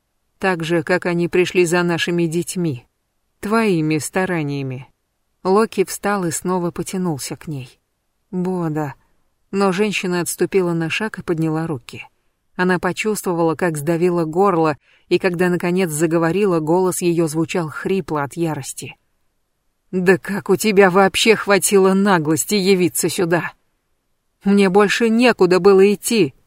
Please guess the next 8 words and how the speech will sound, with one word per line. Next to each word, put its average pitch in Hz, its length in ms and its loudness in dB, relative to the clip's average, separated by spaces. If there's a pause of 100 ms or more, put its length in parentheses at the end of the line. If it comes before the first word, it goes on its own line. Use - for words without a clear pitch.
(140)
в 180 100 -4
отчаянии 170 580 -2
воскликнул 170 680 -2
Локи. 156 400 -6 (680)
"Здесь 190 520 0
был 190 280 6
мой 202 240 2
дом!" 185 360 2